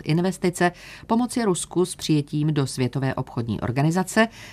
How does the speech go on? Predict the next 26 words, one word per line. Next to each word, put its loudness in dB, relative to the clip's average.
zredukovat 4
jaderné 2
zbraně 4
a -2
přispět -2
ke -2
společnému 0
boji 0
s -6
globálním 0
terorismem. 4
Reset 2
dosáhl 2
několika -2
úspěchů 0
mezi 2
lety 0
dva 0
tisíce -4
osm -2
a -2
dvanáct, -2
kdy 2
byl 0
ruským -2
prezidentem 2